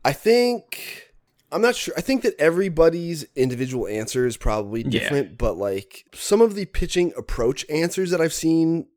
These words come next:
Speaker 1: guys try to achieve is pitching backward. Like, if your fastball utility is limited to, "Hey, I can only really, if I wanna work in the zone, mostly with my fastball, I'm gonna get hurt."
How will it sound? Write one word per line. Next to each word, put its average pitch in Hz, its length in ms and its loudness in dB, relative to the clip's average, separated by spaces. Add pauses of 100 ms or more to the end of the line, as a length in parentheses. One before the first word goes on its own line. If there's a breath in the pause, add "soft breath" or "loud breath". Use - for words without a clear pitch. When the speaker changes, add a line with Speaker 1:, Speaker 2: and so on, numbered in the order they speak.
Speaker 1:
guys 127 260 -2
try 117 360 -2
to 160 400 -4
achieve 165 480 -4
is 123 500 -2 (640 soft breath)
pitching 131 360 2
backward. 127 600 0 (320 loud breath)
Like, 123 160 0
if 131 120 -4
your 147 120 2
fastball 135 520 2
utility 127 600 -2
is 110 180 -4
limited 107 400 -6
to, 101 540 -6 (100)
"Hey, 127 200 0
I 120 60 2
can 135 200 -10
only 165 260 2
really, 147 400 0 (300)
if 147 120 -2
I 190 140 4
wanna 185 360 2
work 147 300 0
in 135 120 2
the 131 100 0
zone, 120 460 -2
mostly 139 360 -2
with 127 160 0
my 107 140 -6
fastball, 113 640 -4
I'm 113 180 -4
gonna 113 200 -4
get 104 240 -6 (600)
hurt." - 320 -6